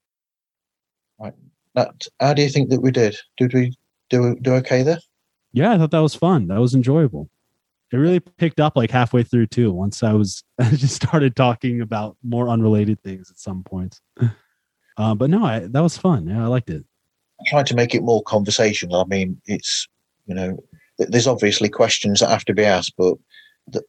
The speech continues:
Speaker 1: I think more conversational makes it possibly more interesting to people rather than, uh, a standard question and answer.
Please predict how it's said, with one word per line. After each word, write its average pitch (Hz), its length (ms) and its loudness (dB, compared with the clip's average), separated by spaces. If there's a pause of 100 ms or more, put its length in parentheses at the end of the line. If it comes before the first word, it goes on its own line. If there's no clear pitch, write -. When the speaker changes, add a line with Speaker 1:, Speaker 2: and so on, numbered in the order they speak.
Speaker 1:
I 101 60 0
think 120 260 -2
more 120 220 2
conversational 110 800 0
makes 98 260 -2
it - 140 -8
possibly 98 420 -6
more 101 320 2
interesting 98 560 -2
to - 80 -16
people 92 500 -6
rather 92 240 2
than, 92 240 -6 (760)
uh, 95 240 2
a - 40 -4
standard 95 480 -2 (120)
question 92 420 0
and 92 100 -4
answer. 92 420 -4